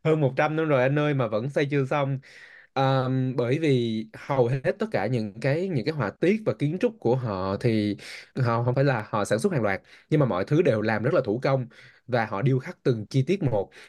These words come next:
Cho nên là đến tận bây giờ họ vẫn chưa xong và họ ước lượng là có vẻ là hai, hai không hai sáu là hy vọng là xong.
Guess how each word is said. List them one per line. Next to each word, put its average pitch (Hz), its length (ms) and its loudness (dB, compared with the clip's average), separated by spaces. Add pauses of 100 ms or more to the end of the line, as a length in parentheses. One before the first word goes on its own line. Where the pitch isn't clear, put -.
(160)
Cho 151 100 4
nên 139 260 4
là 110 180 0
đến 131 240 -2
tận - 180 -4
bây 120 100 -2
giờ 117 120 0
họ 92 160 -4
vẫn 98 280 -6
chưa 139 120 2
xong 127 260 -2
và 101 160 0
họ 90 380 -2
ước 208 220 4
lượng 104 300 2
là 107 180 0
có 151 100 -2
vẻ 113 140 0
là 131 80 0
hai, 135 140 0 (160)
hai 131 180 0
không 135 120 -2
hai 127 100 0
sáu 127 180 -4
là 120 100 0
hy 127 120 0
vọng 101 120 -4
là 98 80 -4
xong. 120 280 -6